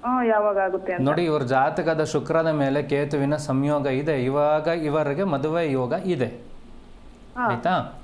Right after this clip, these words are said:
Speaker 2: ಎರಡನೇದು,
Speaker 1: ಹಾ.
Speaker 2: ಗುರುವಿನ ಸಂಚಾರದಲ್ಲಿ ಸ್ವಲ್ಪ ರೆಟ್ರೋ ಇರೋದ್ರಿಂದ, ಅಂದ್ರೆ ಹಿಮ್ಮುಖ ಚಲನೆ
Speaker 1: ಹಾ.
Speaker 2: ಇರುವುದರಿಂದ ಇವರಿಗೆ ಮದುವೆ ವಿಷಯ ಅಂತ ಮಾತಾಡಿದ ತಕ್ಷಣ ಒಂದ್ ಸ್ವಲ್ಪ ದೂರ ಹೋಗ್ತಾರೆ ಅದರಿಂದ.
Speaker 1: ಹಾ.
Speaker 2: ಹಾಗಾಗಿ ಯಾರಾದರೂ
Speaker 1: ಹಾ.
Speaker 2: ಗುರುಗಳ ದರ್ಶನ,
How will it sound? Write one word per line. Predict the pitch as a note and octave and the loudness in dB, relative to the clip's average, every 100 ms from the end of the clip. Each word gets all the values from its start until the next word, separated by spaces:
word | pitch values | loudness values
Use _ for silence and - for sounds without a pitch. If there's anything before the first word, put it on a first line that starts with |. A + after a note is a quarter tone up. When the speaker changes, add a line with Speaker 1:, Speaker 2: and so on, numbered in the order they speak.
| - - | -16 -2
Speaker 2:
ಎರಡನೇದು, | C3+ D#3+ F3+ F3 D#3+ F3 | 0 2 2 0 0 0
Speaker 1:
ಹಾ. | |
Speaker 2:
ಗುರುವಿನ | B2+ D#3 F3+ F#3+ F3+ F#3 | 0 0 2 0 0 -2
ಸಂಚಾರದಲ್ಲಿ | F3+ C#3 C#3 C#3+ C#3+ C3+ A#2+ A#2+ C#3+ | 0 0 2 2 4 2 2 0 0
ಸ್ವಲ್ಪ | - D3+ D3+ D3+ | 0 -2 2 0
ರೆಟ್ರೋ | B2+ B2+ A#2+ D#3+ | 2 0 0 2
ಇರೋದ್ರಿಂದ, | C#3 B2 A#2+ A#2 A#2+ | 2 2 0 0 0
ಅಂದ್ರೆ | A#2+ D3 B2+ D#3 - - - | 2 2 0 0 -6 -16 -6
ಹಿಮ್ಮುಖ | D#3 E3+ F#3 F#3 | -2 0 2 0
ಚಲನೆ | F3+ C#3 C#3 D#3+ E3 | 0 2 2 2 2
Speaker 1:
ಹಾ. | |
Speaker 2:
ಇರುವುದರಿಂದ | C#3+ D3 D3+ C#3+ C#3 C3+ D#3+ | 2 2 0 0 0 0 0
ಇವರಿಗೆ | E3 C3+ C3+ C3 F#3 A#3 - - - - | 0 0 0 2 2 0 -6 -14 -18 -4
ಮದುವೆ | C#3 D#3+ G3 A3 | 0 2 2 2
ವಿಷಯ | F3+ F3 - G3+ | 2 2 2 2
ಅಂತ | F#3+ F3+ | 0 0
ಮಾತಾಡಿದ | E3 D3+ D3+ D#3+ D#3+ D#3+ | 2 2 2 2 2 0
ತಕ್ಷಣ | C#3 - - G3+ F#3+ | -2 -2 0 0 2
ಒಂದ್ | G3+ G#3 F3+ | 2 2 2
ಸ್ವಲ್ಪ | D3+ C3+ A3 | 0 2 0
ದೂರ | E3+ E3 | 2 2
ಹೋಗ್ತಾರೆ | D3+ A#2+ - A#2+ | 2 0 -2 -2
ಅದರಿಂದ. | A2+ A2+ A2 G2+ - - - - - - - - - - A#3 | 0 -2 -4 -6 -10 -16 -20 -20 -20 -20 -20 -20 -20 -12 -2
Speaker 1:
ಹಾ. | A3+ F#3+ - - - - - | -2 -2 -8 -18 -20 -14 -4
Speaker 2:
ಹಾಗಾಗಿ | B2+ D#3 C#3 A#2 F3 A3 - - - | 2 2 2 2 0 -2 -12 -10 0
ಯಾರಾದರೂ | B2+ C#3+ D3 D3+ C#3+ C#3+ F3+ | 4 6 6 4 4 2 0
Speaker 1:
ಹಾ. | D3+ D3+ | 0 0
Speaker 2:
ಗುರುಗಳ | E3 F#3+ D#3+ C#3 | 2 2 2 2
ದರ್ಶನ, | E3+ B2+ A#2+ - A#2 | 2 0 0 0 2